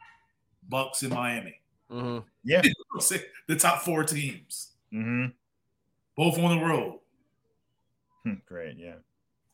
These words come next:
Speaker 1: And by the way, um, I did tell y'all it would be a place that you would enjoy.
Speaker 2: You did.
Speaker 3: Yeah, you're right about that.
Speaker 2: <laughs>
Speaker 3: A little far away from home for them, but they'll, they'll have a good time.
Speaker 1: Oh, yeah.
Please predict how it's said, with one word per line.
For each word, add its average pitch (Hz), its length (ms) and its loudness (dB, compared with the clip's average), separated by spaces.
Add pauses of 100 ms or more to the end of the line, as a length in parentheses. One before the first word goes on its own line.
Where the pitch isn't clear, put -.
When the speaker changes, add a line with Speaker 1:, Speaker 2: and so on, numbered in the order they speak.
(1800)
Speaker 1:
And 117 120 -8
by 113 120 -2
the 117 80 0
way, 120 320 -2 (120)
um, 104 300 -16 (320)
I 110 80 -10
did 123 260 -8
tell 110 140 -8
y'all 101 240 -8
it - 40 -12
would 92 60 -14
be 101 120 -12
a 95 40 -14
place 104 420 -12
that 92 240 -16
you 107 140 -8
would 98 100 -10
enjoy. 95 560 -10
Speaker 2:
You 120 120 -4
did. 131 300 0
Speaker 3:
Yeah, 156 200 10 (440)
you're 113 180 -2
right 135 200 12
about 113 280 6
that. 110 300 4 (280)
Speaker 2:
<laughs> - 360 -4 (1160)
Speaker 3:
A 131 40 -4
little 185 200 12
far 202 280 12
away 190 140 10
from 151 140 2
home 180 280 8
for 127 140 -2
them, 113 260 2
but 117 100 -4
they'll, 147 180 2
they'll 147 140 4
have 135 100 2
a 117 40 -6
good 98 200 -8
time. 82 320 -10 (200)
Speaker 1:
Oh, 90 120 -16
yeah. - 80 -10